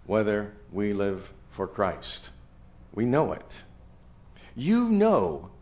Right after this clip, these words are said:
if your life pleases or displeases God. We all have natural abilities, and the Holy Spirit supplements our natural abilities with spiritual gifts. It's a wonderful situation.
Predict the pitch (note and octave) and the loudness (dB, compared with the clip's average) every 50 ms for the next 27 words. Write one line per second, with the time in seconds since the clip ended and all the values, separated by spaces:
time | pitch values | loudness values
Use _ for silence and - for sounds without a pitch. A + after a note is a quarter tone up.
0 | - - - - - - A2+ A2 A#2 A#2 A2 G#2+ G#2+ G#2 G2+ G2+ G#2 G2+ - - | -20 -20 -20 -14 -10 -8 -8 -4 -2 0 0 2 4 6 6 6 6 2 0 -6
1 | - - - - - - - - - - - - C#3 C#3 C#3 C3+ A2+ G2+ F#2+ F#2 | -14 -18 -20 -20 -20 -20 -20 -20 -20 -18 -10 -4 -2 0 0 0 -2 -2 -2 -4
2 | F2+ E2+ - - - - - - - - - - - - G#2 G#2+ G#2+ G#2+ G2+ E2+ | -4 -4 -6 -10 -12 -16 -20 -20 -20 -20 -20 -20 -10 -4 0 2 2 2 0 0
3 | - C#3+ D#3 D3+ - - - G#2 G2+ G2 F#2 D#2+ D#2+ E2+ D#2+ D2+ D2 D#2 F2+ E2+ | 0 0 0 0 -2 -6 -4 -2 -2 -2 -2 -4 -8 -8 -10 -10 -8 -4 -4 -4
4 | D#2 D2 C2+ A1 G#1 G#1+ - - - - - - - - - - - - - - | -4 -4 -6 -8 -10 -12 -14 -18 -20 -20 -20 -20 -20 -20 -20 -20 -20 -20 -20 -20
5 | - - - - - - - - D3+ E3 F#3+ G3 G3+ G#3 G#3 G3+ G#3 G3+ F#3+ G3 | -20 -20 -20 -20 -20 -20 -8 0 4 6 10 10 12 12 12 12 10 8 8 8
6 | F#3+ F#3+ G3 F#3+ - G3 F#3+ F3 D#3+ D#3 C#3 C#3+ C#3 C3+ C#3 C3+ C3+ B2+ - - | 6 6 6 6 6 4 6 6 6 6 6 6 4 4 2 2 0 0 -4 -6
7 | - - - - - - - - - - - - - - - - C#3 D#3 F3+ F#3 | -8 -10 -12 -16 -18 -20 -20 -20 -20 -20 -20 -20 -20 -20 -4 2 4 6 8 10
8 | F#3+ G#3 A3+ G#3+ - - - B3+ B3 A#3 G#3+ F#3+ F3 - - - - B3 D4 E4+ | 10 10 10 10 8 6 4 6 8 8 8 8 6 4 -2 0 6 6 6 6
9 | E4 - E4+ D#3+ C#3+ C#3 C3+ C3+ - - B2+ B2 B2 B2+ B2+ B2 C3 C3 - C#3 | 8 6 6 8 8 8 6 6 6 8 8 8 8 6 4 2 2 2 2 0
10 | C3 A#2+ A#2+ A2+ A2 C#3 C#3+ D#3+ E3+ D#3+ - F3+ F#3 G3 G3+ F#3 - - - - | 2 4 4 4 4 6 6 6 6 6 4 0 2 2 0 0 -2 -4 -6 -8
11 | - - - - - - - - - - - - - - - - C#3+ E3+ E3 - | -10 -18 -20 -20 -20 -20 -20 -20 -20 -20 -20 -20 -20 -20 -6 -2 0 0 0 0
12 | - - F3 F3+ F#3 F3+ F3+ - D#3+ D#3 C3+ C3 F#3 G#3+ G#3 - - - - - | 0 4 6 8 8 6 6 4 2 4 4 6 6 6 4 2 -2 -6 -8 -10
13 | - - - - - - - - - - - - - - - - - - - - | -12 -14 -16 -20 -20 -20 -20 -20 -20 -20 -20 -20 -20 -20 -20 -20 -20 -20 -20 -18
14 | - - E3 - G#3+ F#3 G3 A3+ C4 C4 B3+ - D#3+ D#3+ C3+ A#2 A2 A2 A2+ A2+ | -14 -12 -4 0 4 6 8 8 8 6 4 2 2 2 4 4 2 0 -4 -10
15 | - - - - D3+ D3 - C3+ A#2+ A#2 G#2+ G2 F2+ - F2+ D#2+ - | -14 -10 -6 -4 -4 -2 2 2 4 4 4 2 0 -4 -6 -8 -8